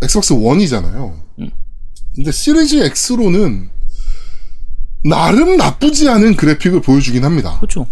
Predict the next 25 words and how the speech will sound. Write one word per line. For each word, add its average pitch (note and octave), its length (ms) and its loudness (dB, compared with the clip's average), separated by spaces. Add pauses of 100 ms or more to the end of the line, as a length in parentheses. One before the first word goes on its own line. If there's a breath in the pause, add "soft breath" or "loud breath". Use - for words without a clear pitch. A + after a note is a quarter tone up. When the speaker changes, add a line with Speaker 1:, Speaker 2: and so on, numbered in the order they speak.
Speaker 2:
꽤 B3 100 -2
괜찮아요. A#2 520 -2 (260)
Speaker 1:
네. - 40 2
Speaker 2:
꽤 G3 60 2
Speaker 1:
네. A3 80 0
Speaker 2:
괜찮고, D#3+ 680 -4 (640 soft breath)
에곤 D4+ 380 0
X나 A3 880 -2
플스포 C#4+ 540 -4
프로까지가 E3+ 640 -2
한선입니다. F#3 880 -4 (420)
여기까지는 D#3 600 -2
Speaker 1:
그렇죠. G3+ 320 -2
Speaker 2:
그럭저럭 A3 360 -2
게임은 D3+ 600 -2
좀 G#2 160 -4
즐길 D#3+ 260 -2
수 - 160 -6
있는 G2+ 160 -6
수준이고, E3 640 -8 (720 loud breath)
괜찮은 C4+ 420 0
사양의 G3+ 560 0
피씨로 F#3 400 -4
플레이를 D3 420 -2
하면은 B2+ 600 -4